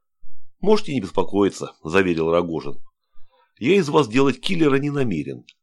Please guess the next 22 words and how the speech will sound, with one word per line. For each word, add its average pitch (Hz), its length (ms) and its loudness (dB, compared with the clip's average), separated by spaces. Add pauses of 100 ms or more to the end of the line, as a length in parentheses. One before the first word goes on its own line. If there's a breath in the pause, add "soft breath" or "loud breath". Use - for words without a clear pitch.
(160)
Это 101 220 0
просто 156 600 0
вопрос 127 420 0
доверия. 90 520 -2 (840)
Эта 107 240 2
особенность 131 560 0
вам 110 140 -2
самой 165 340 2
ещё 90 180 -6
может 78 280 -8
пригодиться. 80 680 -2 (880 soft breath)
Я 165 200 2
вас 170 120 -2
постараюсь 131 500 0
прикрыть 127 400 -2
по - 80 -6
максимуму, 76 800 -6
но 135 140 -2
всякое - 340 0
может 73 280 -4
случиться. - 580 -14 (840 soft breath)
Возможно, 120 680 0